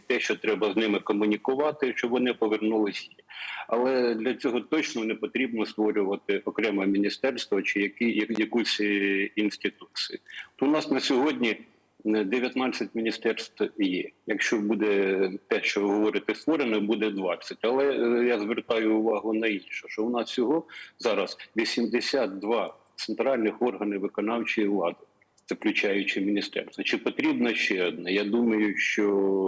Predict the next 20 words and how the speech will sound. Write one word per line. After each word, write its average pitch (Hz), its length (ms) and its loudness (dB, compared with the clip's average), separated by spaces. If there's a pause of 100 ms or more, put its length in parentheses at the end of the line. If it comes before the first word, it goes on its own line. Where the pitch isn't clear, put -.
(160)
ні. 90 220 -6 (460)
По-друге, 104 580 0 (340)
послухайте, 139 520 0
про - 180 -4
що 113 220 0
говорять. 87 600 -2
Ми 131 320 0
шукаємо 101 680 -2 (100)
людину, 127 460 0 (640)
а 110 140 0
під 104 260 -2
нею 139 280 2
буде 104 300 0
створено 107 880 0
міністерство. 98 1000 -2
Ми 123 120 2
хочемо 110 500 0
вже 104 140 0
робити 104 480 0
представництво, 107 1080 -2